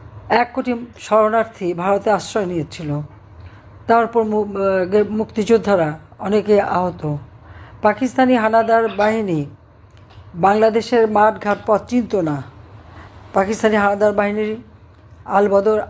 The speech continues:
আল শামস রাজাকার বাহিনী গড়ে তোলে। এই জামাত ইসলামের অধিকাংশ নেতারাই এই বাহিনীগুলিতে ছিল। গোলাম আজম থেকে শুরু করে নিজামী,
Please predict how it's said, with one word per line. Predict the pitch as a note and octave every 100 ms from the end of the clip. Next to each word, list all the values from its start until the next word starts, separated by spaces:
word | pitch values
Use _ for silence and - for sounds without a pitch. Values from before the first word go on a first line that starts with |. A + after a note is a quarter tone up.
| -
আল | - F#3+
শামস | G3 - G3+ G3+ - - - - - - - - - - - - - - -
রাজাকার | F#3+ F#3+ G#3+ G#3 F#3 - -
বাহিনী | E3+ F#3+ G3+ F#3+
গড়ে | F3+ F3+
তোলে। | E3+ D#3 D3 C#3 - - - - - - - - - - -
এই | A3
জামাত | G#3+ G#3 A3
ইসলামের | A3 - G3+ G#3 G3 F3+ - - - - - G3
অধিকাংশ | - F#3+ G#3+ A3 -
নেতারাই | G3+ F#3 G3 G3 G3+ - - - - - - - - -
এই | G3
বাহিনীগুলিতে | F#3 F3+ F#3+ F3+ F3 F3 F3
ছিল। | E3 - E3+ D3 C3 - - - - - - - - - - - - - - - - -
গোলাম | E3 F3+ F#3
আজম | F#3 G3+ G3+
থেকে | G3+ G#3+
শুরু | - G3+ G3
করে | G#3 G#3 A3 C4 - - - - - - F3
নিজামী, | F3+ F3 F#3 F#3+